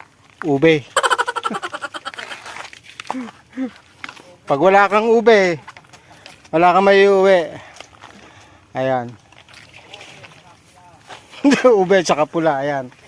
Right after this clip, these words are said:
Ganun talaga ang pamimiwas. May time na wala minsan. Meron. Ganun talaga. Ah, huwag kayong madadala.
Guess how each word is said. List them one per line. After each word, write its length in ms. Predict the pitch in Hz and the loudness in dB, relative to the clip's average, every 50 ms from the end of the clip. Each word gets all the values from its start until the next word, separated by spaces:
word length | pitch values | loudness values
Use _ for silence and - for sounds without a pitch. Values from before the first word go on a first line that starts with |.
| _ _ - - _ _ - _ _ _ _ _ _ _ - - _ _ _ _ _ _ _ - - - - _ - | _ _ -20 -20 _ _ -20 _ _ _ _ _ _ _ -20 -20 _ _ _ _ _ _ _ -20 -20 -20 -20 _ -14
Ganun 160 | 131 123 117 | -12 -12 -8
talaga 240 | 127 131 127 123 127 | -8 -8 -6 -6 -6
ang 80 | 123 120 | -6 -6
pamimiwas. 640 | 131 127 131 131 131 131 131 131 127 120 107 101 - | -4 -4 -2 -2 -2 -2 -2 -4 -6 -8 -10 -10 -12
May 160 | 123 120 120 | -12 -12 -10
time 280 | 117 - 127 123 120 120 | -10 -8 -8 -8 -6 -8
na 80 | 123 | -8
wala 240 | 120 123 123 120 120 | -8 -8 -6 -8 -8
minsan. 680 | 117 120 120 117 113 - 135 131 127 123 120 123 127 131 123 _ _ _ _ _ | -10 -10 -14 -16 -16 -14 -12 -12 -12 -12 -14 -16 -18 -20 -20 _ _ _ _ _
Meron. 600 | 123 120 123 127 123 127 123 123 120 117 117 123 139 - 143 | -16 -14 -12 -10 -8 -8 -8 -8 -10 -12 -16 -20 -20 -20 -18
Ganun 220 | 127 123 139 160 160 | -14 -14 -12 -10 -10
talaga. 380 | 147 143 143 139 139 127 113 _ _ _ _ _ _ _ _ _ _ _ _ _ _ _ _ | -10 -10 -10 -10 -10 -12 -12 _ _ _ _ _ _ _ _ _ _ _ _ _ _ _ _
Ah, 640 | - 135 131 127 123 123 123 123 123 123 123 120 120 | -18 -14 -12 -10 -10 -10 -10 -10 -12 -12 -12 -10 -10
huwag 120 | 127 131 | -10 -8
kayong 240 | 123 139 139 135 139 | -6 -6 -4 -4 -4
madadala. 480 | 123 135 131 120 127 127 123 120 113 | -4 -4 -6 -6 -6 -8 -8 -8 -10